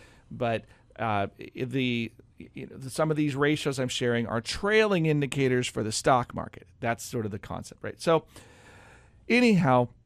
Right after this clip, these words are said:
there are some interesting data points that suggest that we don't have a massive downside embedded in this. No guarantees.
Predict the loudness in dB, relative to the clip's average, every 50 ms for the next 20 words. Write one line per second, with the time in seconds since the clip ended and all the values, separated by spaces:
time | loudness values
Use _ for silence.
0 | _ _ _ _ _ _ -12 0 2 2 2 2 0 0 -2 -2 -2 -2 -4 -6
1 | -6 -6 -8 -8 _ 2 2 4 4 2 0 -4 -6 -6 -6 -4 -4 -2 -2 -2
2 | -2 -2 -2 -2 -2 -4 -6 -4 -4 -6 -6 -6 -10 -10 -8 -8 -8 -8 -10 -12
3 | -12 -14 _ _ _ _ _ _ -6 -6 -6 -6 -8 -6 -6 -6 -6 -6 -8 -6
4 | -6 -4 -6 -6 -8 -10 -16 -20 _ _ _ _ _ -16 -8 -6 -4 -2 -2 -4
5 | -6 _ _ _ _ _ -18 -12 -8 -8 -8 -8 -6 -6 -4 -2 -2 -4 -6 -8
6 | -10 -8 -8 -8 -8 -10 -12 -14 -20 _ _ -12 -10 -8 -8 -6 -6 -6 -8 -8
7 | -10 -10 -12 -12 -12 -12 -10 -10 -8 -8 -8 -10 -10 -10 -12 -10 -10 -12 -12 -12
8 | -12 -12 -12 -12 -12 -12 -14 -14 -14 -16 -16 -18 -20 -20 _ _ _ -16 -14 -12
9 | -12 -12 -10 -8 -6 -4 -4 -6 -6 -6 -6 -6 -4 -4 -4 -6 -8 -10 -12